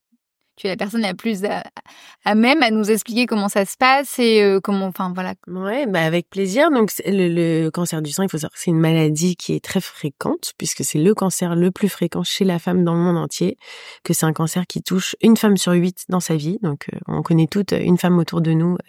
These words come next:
Speaker 2: qui a eu ou qui aura un cancer du sein. Et donc, c'est pour ça que le dépistage est, euh, très important, parce qu'en plus, c'est une maladie qui se soigne plutôt bien quand elle est prise, euh, en charge à temps.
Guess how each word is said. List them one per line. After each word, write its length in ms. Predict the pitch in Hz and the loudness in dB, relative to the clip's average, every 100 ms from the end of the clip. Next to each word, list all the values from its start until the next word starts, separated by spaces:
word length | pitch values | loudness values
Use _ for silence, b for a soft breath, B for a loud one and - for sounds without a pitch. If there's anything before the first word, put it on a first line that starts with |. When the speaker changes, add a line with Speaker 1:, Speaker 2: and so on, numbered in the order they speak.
| - | -8
Speaker 2:
qui 140 | 165 | -4
a 20 | |
eu 240 | 147 156 165 | -2 -2 -4
ou 140 | 151 | -6
qui 400 | 143 - 156 - - | -10 -10 -10 -10 -4
aura 220 | 156 127 | -4 -2
un 120 | 165 | -4
cancer 300 | 151 147 151 | -4 -4 -4
du 100 | 151 | -4
sein. 260 | - - 208 B B B B B B B | -4 -4 -6 B B B B B B B
Et 60 | 165 | 4
donc, 180 | 175 202 | 4 4
c'est 100 | 180 | 0
pour 160 | 151 | -2
ça 160 | - 185 | -4 -4
que 100 | 175 | -4
le 40 | |
dépistage 560 | 165 - - 190 208 196 | -6 -6 -4 0 0 0
est, 240 | 180 180 160 | 0 2 0
euh, 160 | - - - - | -2 -4 -8 -4
très 240 | - 208 | 0 2
important, 440 | 170 156 - 214 285 | 0 -4 -6 -4 -4
parce 220 | 175 - | -6 -4
qu'en 240 | 180 185 | -2 -2
plus, 260 | 180 202 226 | 0 0 -2
c'est 140 | - | 2
une 80 | 190 | 2
maladie 440 | 175 170 156 190 214 | 2 2 0 0 -2
qui 360 | - 190 - _ B B | -2 -4 -4 _ B B
se 160 | B 185 | B 0
soigne 220 | 190 190 | 2 2
plutôt 300 | 175 196 226 | 0 0 4
bien 200 | 190 196 | 4 2
quand 180 | 208 180 | 0 -2
elle 100 | 165 | -4
est 60 | 160 | -6
prise, 340 | - 202 175 | -2 0 0
euh, 220 | 165 151 - | -2 -4 -4
en 100 | 170 | -2
charge 260 | 185 180 | -2 -2
à 80 | 160 | -2
temps. 220 | - 175 | -2 -4